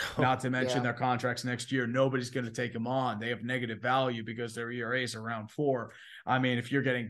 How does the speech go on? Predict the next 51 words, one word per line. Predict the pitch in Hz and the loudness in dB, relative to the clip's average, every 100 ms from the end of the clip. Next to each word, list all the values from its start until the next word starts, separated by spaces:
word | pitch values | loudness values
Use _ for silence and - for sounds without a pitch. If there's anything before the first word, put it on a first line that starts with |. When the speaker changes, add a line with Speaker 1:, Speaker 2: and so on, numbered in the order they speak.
| - | 2
Speaker 2:
prime | 143 156 147 | 4 6 6
Verlander | 135 139 135 131 127 | 6 6 6 2 0
and | 127 | -2
Scherzer, | - 131 120 123 | -4 -2 0 0
maybe | 117 117 | -2 -2
you | 120 | -2
might | 110 123 | -2 -2
get | 131 123 | -2 0
something, | 139 143 135 | -2 0 -2
but | 120 | -4
you're | 117 | -4
not | 113 120 | -6 -4
gonna | 123 | -4
get | 123 117 | -2 -2
value | 117 113 139 113 | -2 -2 0 -2
because | 117 120 123 120 | -4 -4 -4 -4
the | 107 | -4
money | 117 135 131 117 113 _ _ _ | 0 2 2 -2 -6 _ _ _
that | 123 120 113 | -2 -2 -2
you're | 117 | -4
paying | - 131 131 117 | 0 2 2 0
them | 110 107 | -2 -4
has | 107 - | -8 -8
depressed | 104 - 131 120 - | -12 -6 -6 -4 -6
their | 117 | -6
value. | 101 117 113 69 71 _ _ _ | -4 -4 -6 -10 -16 _ _ _
Speaker 1:
Mm. | 135 | -2
Speaker 2:
So, | 117 147 135 131 127 73 | 4 6 8 6 4 0
eh, | 85 - - - - 123 | -6 -8 -10 -10 -14 -4
that | 139 131 123 | 2 2 2
will | 127 | -2
be | 110 120 | -2 -4
an | 120 | -4
issue. | 127 123 113 | -4 -2 -4
And | 120 | -4
then | 120 120 120 | -4 -4 -4
number | 120 113 | -4 -4
two, | 117 147 135 107 | 0 2 2 2
I | 123 | -2
think | - 131 120 | -2 -4 -2
it | 117 | -2
would | 127 139 | -2 4
happen | 127 117 113 | 4 2 -2
again | 113 123 123 | -2 -2 -2
'cause | 117 | -4
Steve | - 135 113 | -4 -4 2
Cohen | 135 135 123 113 | 4 4 2 -2
loves | 120 127 127 127 123 123 | -2 0 2 0 0 -2
just, | - - - | -4 -4 -2
Speaker 1:
<laughs> | |
Speaker 2:
like, | 123 113 | -2 -2